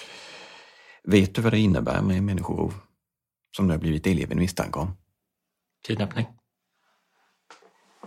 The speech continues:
Speaker 1: Alltså, det innebär att föra bort eller spärra in någon med uppsåt och skada. Så det innefattar den här misstanken.
Speaker 2: Okej.
Speaker 1: Mm.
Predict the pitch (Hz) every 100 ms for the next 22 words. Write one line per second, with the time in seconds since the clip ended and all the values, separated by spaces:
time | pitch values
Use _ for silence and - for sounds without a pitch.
0 | - 104 98 95 104 95 92 92 92 -
1 | 95 98 117 120 _ - 98 98 - 98
2 | 101 98 95 110 90 92 92 95 95 101
3 | - 85 85 85 - 101 95 - 98 104
4 | _ _ _ _ _ - - - - 98
5 | 92 92 95 107 85 85 - - 92 95
6 | 95 80 78 82 - - - - - -
7 | - _ _ _ _ - 120 - 120 -
8 | - - - - - - - - - -
9 | - - - - - - - - - -
10 | - _ - _ _ 90 95 117